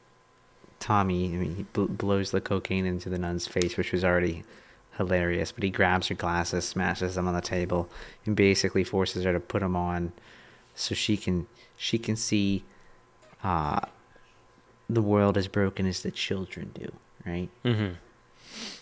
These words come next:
Speaker 1: It's great.
Speaker 2: Yeah.
Speaker 1: And then they, they withdraw their funding. So
Speaker 2: Yeah, 'cause this is, um, w-, this is Grace's foundation that is funding the orphanage, right?
Speaker 1: Ah,
Speaker 2: Right.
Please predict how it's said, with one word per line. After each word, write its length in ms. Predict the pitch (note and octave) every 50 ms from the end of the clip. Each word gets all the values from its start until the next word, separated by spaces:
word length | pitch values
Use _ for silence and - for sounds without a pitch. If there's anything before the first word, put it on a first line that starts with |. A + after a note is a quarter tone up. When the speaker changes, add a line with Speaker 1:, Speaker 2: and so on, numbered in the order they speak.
| _ _ _ _ -
Speaker 1:
It's 100 | - -
great. 320 | - C#3+ G#2 D2+ - - - - - - - - - - _ - -
Speaker 2:
Yeah. 240 | A#2+ A2 G2+ F#2 E2+ E2 - _ _ _ -
Speaker 1:
And 120 | - A#2+ A#2+
then 100 | A#2 A2
they, 140 | G#2+ G2+ F#2
they 320 | - - - E2+ E2+ D#2+ C#2+
withdraw 400 | E2+ E2 - - F2 F2 F2 F2
their 140 | - - -
funding. 400 | - - - - - - - - - _ _ - _ _ _ - -
So 260 | - - - - - - - - -
Speaker 2:
Yeah, 300 | A#4 - F3+ G#2 F2 B2
'cause 220 | - - C#3+ B2 C3
this 180 | D3 C3+ -
is, 260 | C#3+ C3 B2 - -
um, 680 | C3+ C#3 B2 A#2+ A#2 A2+ A2 G#2+ G#2 G#2 G#2 G#2 - - - - -
w-, 200 | B2 A#2+ - -
this 240 | C#3+ C#3 C3 - -
is 200 | C3+ A#2 G#2 G2+ - - - _ _ -
Grace's 720 | - B2 A#2+ C3 B2 - - B2 A2+ A2 G2+ - - -
foundation 760 | - - - A2+ A2 A2 G#2+ A2 A#2+ A#2+ - - A2 G#2 G2+
that 160 | G2+ G#2 G#2 G#2
is 380 | G#2 G2+ G2 G2 - - - - - - - - - - - -
funding 560 | - - - C3+ B2+ B2 A#2+ A2+ A2 G#2+ G#2
the 100 | G2+ G#2
orphanage, 540 | G#2 A2 A2 G#2+ - - G2+ G2+ G2 - -
right? 220 | A2 G2+ A2 - - - - - - - - - - - - -
Speaker 1:
Ah, 840 | D#2+ E2 F2 G2+ B2 D3+ F3 F#3 F#3 E3 D3 B2+ G2+ F2+ F2 - F2+
Speaker 2:
Right. 220 | A#2 A#2 A2 A2